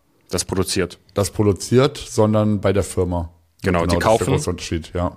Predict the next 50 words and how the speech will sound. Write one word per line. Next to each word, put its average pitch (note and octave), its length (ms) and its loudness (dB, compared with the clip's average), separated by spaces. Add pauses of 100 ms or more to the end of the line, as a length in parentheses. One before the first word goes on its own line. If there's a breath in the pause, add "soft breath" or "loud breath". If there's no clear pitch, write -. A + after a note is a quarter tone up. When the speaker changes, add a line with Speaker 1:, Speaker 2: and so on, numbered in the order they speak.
(120)
Speaker 1:
Genau, E2+ 260 -4
die F2 100 -6
kaufen, A2 280 2
die, G#2 120 -2
die G2 80 -2
sehen A2+ 300 2
dich B2 340 2
dann A2+ 200 2
als G2+ 280 0
Creator, G#2+ 640 0
als F#2+ 200 0
eine F#2+ 300 -4
Art F#2 340 -4 (640 soft breath)
Produktionsfirma. A#2 920 -2
Die G2 100 -4
kommen G2 200 -2
zu - 120 -6
dir G2+ 180 -2
und F2+ 80 -4
sagen, F#2 220 -2
wir F2+ 80 0
hätten F2+ 200 -6
gerne F2+ 380 -2
Fotos, G2 380 -4
Videos, F2+ 260 -6
wie F2+ 60 -4
auch E2+ 140 -6
immer. G#2 220 -6 (440 loud breath)
Speaker 2:
Mhm. A2+ 380 2 (300)
Speaker 1:
In F#2+ 100 -6
den F2+ 160 0
Videos G2+ 320 0
soll F2 500 2
oder F2+ 180 -4
Fotos F#2+ 340 -4
soll F2 160 -2
das F#2 200 0
und F#2 60 -2
das E2+ 120 -2
gezeigt - 320 0
werden. A2+ 240 0 (720 loud breath)
Ähm, F#2 500 2
und F#2+ 140 -2
dann F#2 160 2
sagen F#2+ 260 2
die, F#2 300 -4
das G#2 200 2
ist G2+ 120 -4
das F2 100 -4
Produkt. - 500 -4